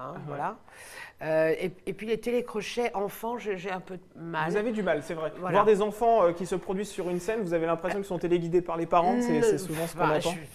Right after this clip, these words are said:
Speaker 2: je, je, je, je pense que
Speaker 1: Ouais.
Speaker 2: ça fait toujours plaisir, mais c'est qu'on est passé de, de, que, que, de Jacques Martin, euh,
Speaker 1: Ouais.
Speaker 2: avec les petits enfants qui venaient un peu pour s'amuser,
Speaker 1: Dans l'école
Speaker 2: à,
Speaker 1: des
Speaker 2: euh,
Speaker 1: fans, ouais.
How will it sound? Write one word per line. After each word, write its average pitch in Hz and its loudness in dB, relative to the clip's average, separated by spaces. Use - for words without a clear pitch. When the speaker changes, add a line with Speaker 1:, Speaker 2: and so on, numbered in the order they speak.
Speaker 2:
je, - -8
je, 151 -8
je, 180 -4
je 220 -2
pense 220 -2
que - -4
Speaker 1:
Ouais. 277 0
Speaker 2:
ça 247 0
fait 220 2
toujours 214 -8
plaisir, 214 0
mais 202 -2
c'est 202 -4
qu'on 214 0
est 226 4
passé 226 -2
de, 185 -2
de, 170 -6
que, 160 -8
que, 165 -10
de 165 -6
Jacques 180 -4
Martin, 190 -6
euh, 160 0
Speaker 1:
Ouais. 156 0
Speaker 2:
avec 160 -6
les 175 -4
petits 175 -10
enfants 180 -6
qui 180 -12
venaient 175 -4
un 165 0
peu 180 -12
pour 165 -12
s'amuser, 170 -4
Speaker 1:
Dans 139 2
l'école 190 4
Speaker 2:
à, 220 4
Speaker 1:
des 147 2
Speaker 2:
euh, 156 2
Speaker 1:
fans, 175 0
ouais. 160 -6